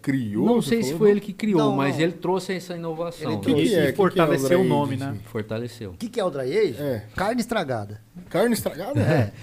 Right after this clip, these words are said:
Speaker 1: Beleza.
Speaker 2: A grosso modo
Speaker 1: É tipo
Speaker 2: falando, é
Speaker 1: queijo
Speaker 2: isso.
Speaker 1: agora,
Speaker 3: Carne
Speaker 1: então.
Speaker 3: estragada. É
Speaker 1: Os
Speaker 3: isso.
Speaker 1: queijos que tá mais
Speaker 3: É, queijo maturado, né? Quanto
Speaker 1: Vale
Speaker 3: mais
Speaker 1: mais.
Speaker 3: maturado,
Speaker 1: Vale mais.
Speaker 3: é, ele vale mais caro. A, o dry age é um, é um processo que vai de vinte e um até quarenta e cinco dias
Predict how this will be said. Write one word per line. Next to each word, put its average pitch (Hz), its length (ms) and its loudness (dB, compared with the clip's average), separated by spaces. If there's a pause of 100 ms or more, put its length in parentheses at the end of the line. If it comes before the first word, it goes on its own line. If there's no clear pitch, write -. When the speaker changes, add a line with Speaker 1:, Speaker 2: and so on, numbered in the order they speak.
Speaker 1:
Beleza. 143 180 2
Speaker 2:
A 143 60 6
grosso 170 340 6
modo 151 240 8
Speaker 1:
É - 60 0
tipo 147 100 4
Speaker 2:
falando, 131 320 10
é 156 40 10
Speaker 1:
queijo 131 200 10
Speaker 2:
isso. - 100 6
Speaker 1:
agora, - 140 8
Speaker 3:
Carne - 100 6
Speaker 1:
então. - 140 6
Speaker 3:
estragada. 143 340 2
É 254 100 4
Speaker 1:
Os 233 40 4 (140)
Speaker 3:
isso. - 100 -6
Speaker 1:
queijos 175 300 6
que - 80 -2
tá 160 100 6
mais 143 420 4
Speaker 3:
É, 170 140 4
queijo 202 400 2
maturado, 208 760 -2 (200)
né? 143 200 -4
Quanto 143 180 0
Speaker 1:
Vale 131 120 4
Speaker 3:
mais 147 200 2
Speaker 1:
mais. - 80 0
Speaker 3:
maturado, 143 680 -2
Speaker 1:
Vale 175 160 8
mais. 139 360 4
Speaker 3:
é, 127 260 -4
ele 117 100 -6
vale 117 240 -6
mais 156 180 -6
caro. 127 300 -2
A, 127 260 -4
o 143 140 -8
dry 147 120 -2 (220)
age 190 300 -6
é 185 160 -4
um, 175 200 -10
é 165 80 -10
um 160 100 -10
processo 160 600 -8 (480)
que 156 100 -4
vai 127 240 -2
de 123 200 -10
vinte 175 480 -8
e 175 60 -2
um 139 220 -8 (540)
até 151 500 -8
quarenta 180 840 -6
e 202 80 -6
cinco 196 500 -8
dias 135 680 -6